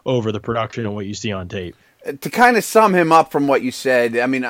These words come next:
Speaker 2: I'm sure most of my listeners probably have never heard that name. You know, a lot of these guys are, uh, they're not draft nerds that are listening to you guys that are just learning about these guys as I am. And my hunch is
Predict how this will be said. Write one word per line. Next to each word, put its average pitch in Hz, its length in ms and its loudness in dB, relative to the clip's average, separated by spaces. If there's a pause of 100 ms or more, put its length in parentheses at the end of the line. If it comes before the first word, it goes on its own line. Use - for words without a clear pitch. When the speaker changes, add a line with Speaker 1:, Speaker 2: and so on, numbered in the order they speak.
(140)
Speaker 2:
I'm 147 140 2
sure 220 580 4
most 156 400 2
of 139 80 0
my 131 140 2
listeners 131 500 0
probably 143 260 4
have 139 60 2
never 135 200 2
heard 123 240 -2
that 101 160 -4
name. 80 260 -16
You 107 60 -8
know, 113 120 -2
a - 20 2
lot 123 220 2
of 139 60 2
these 127 160 -2
guys 120 320 2
are, 117 160 -2 (480)
uh, 101 300 2 (140)
they're 147 120 0
not 147 200 0
draft 139 320 -2
nerds 135 380 -2
that 131 140 -4
are 131 80 -2
listening 139 360 -4
to 131 40 -6
you 127 80 -6
guys 127 380 -2
that 120 120 -6
are 120 80 -4
just 131 240 -10
learning 143 380 -2
about 127 240 -2
these 123 180 -8
guys 123 300 -2
as 110 180 -6
I 165 240 -2
am. 117 340 -6 (440)
And 147 180 0
my 175 220 2
hunch 214 440 -4
is 143 460 -6